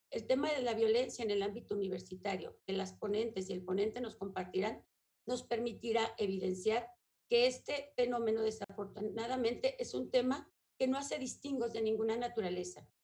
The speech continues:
y que si bien no podemos decir que sea nuevo, porque desde siempre se ha presentado en el ámbito escolar, sí podemos mencionar que cada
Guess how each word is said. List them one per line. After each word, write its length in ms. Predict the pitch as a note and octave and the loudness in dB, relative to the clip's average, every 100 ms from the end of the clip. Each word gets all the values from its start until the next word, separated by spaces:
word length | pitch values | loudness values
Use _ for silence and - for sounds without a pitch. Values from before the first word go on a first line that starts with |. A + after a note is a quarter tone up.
| _ - | _ -12
y 100 | G3+ | -4
que 140 | G#3 | -4
si 160 | - G#3+ | -2 0
bien 320 | A3+ A3 - | 4 4 2
no 200 | A3 A#3 | -4 0
podemos 420 | B3+ C4 B3 B3+ | 2 2 2 -2
decir 340 | G#3+ G3 A3 F#3 | -6 -6 -8 -4
que 140 | A3+ | -4
sea 180 | - G#3 | -2 -2
nuevo, 460 | A3 A#3 G3 F3+ - | 0 2 0 -2 -6
porque 260 | G#3+ G3 | -8 -6
desde 280 | G3 G3 - | -4 -6 -6
siempre 340 | F#3 A3+ A3 A3+ | -2 0 0 -4
se 140 | G3+ | -4
ha 100 | G3 | -8
presentado 500 | A3 G3+ F#3+ G#3 G#3 | -6 -4 -2 -2 -2
en 120 | F#3+ | -2
el 100 | F3+ | -2
ámbito 300 | F#3 F#3+ - | -4 -4 -6
escolar, 420 | G#3+ - A3+ A3+ - _ _ _ | -6 0 0 0 -6 _ _ _
sí 140 | - - | -10 -2
podemos 440 | C4+ C4+ C4 C4 | 2 2 2 -2
mencionar 540 | A#3+ A3+ A3+ A3+ A3+ - _ _ - | -4 -2 -2 -2 -4 -8 _ _ -4
que 140 | A3+ | -2
cada 400 | - B3 A#3 - | 0 0 -2 -8